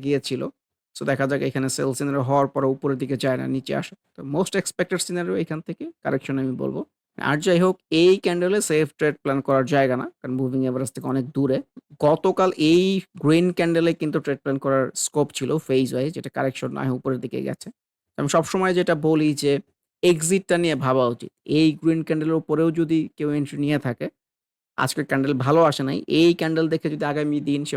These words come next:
ফার্স্ট আওয়ারের মধ্যে এক্সিট প্ল্যানটা করে ফেলে, তাও কিন্তু তার সুন্দর একটা এক্সিট প্ল্যানটা আছে। তার যদি লসও হয়, খুব একটা বেশি কিন্তু লস হবে না, কারণ ফার্স্ট আওয়ারের দিকে প্রাইসটা একটু বেশি থাকে, সে হয়তো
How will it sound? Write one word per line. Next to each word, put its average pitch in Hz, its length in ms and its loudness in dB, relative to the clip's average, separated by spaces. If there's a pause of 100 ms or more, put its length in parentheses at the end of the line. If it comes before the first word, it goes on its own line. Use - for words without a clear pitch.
ফার্স্ট 139 320 -4
আওয়ারের 151 280 2
মধ্যে 139 180 -2
এক্সিট 135 260 -4
প্ল্যানটা 143 340 -2
করে 160 200 4
ফেলে, 135 180 -6 (520)
তাও 147 260 2 (140)
কিন্তু 170 240 -4
তার 143 200 2
সুন্দর 160 280 0
একটা - 180 -6
এক্সিট 139 300 -4
প্ল্যানটা 127 280 -2 (100)
আছে। - 160 -14 (220)
তার 135 200 -2
যদি 139 140 -8 (100)
লসও 175 360 0
হয়, 135 160 -2 (100)
খুব 143 160 -8
একটা - 120 -10 (320)
বেশি 160 300 2
কিন্তু 165 160 -4 (100)
লস 131 220 2
হবে 117 160 -8
না, - 100 -20
কারণ 131 200 -16
ফার্স্ট 139 220 -8
আওয়ারের 151 240 0
দিকে 143 200 -6
প্রাইসটা 139 320 -2
একটু - 180 -14
বেশি 143 220 -2
থাকে, 131 180 -6 (440)
সে 143 160 -4
হয়তো 135 180 0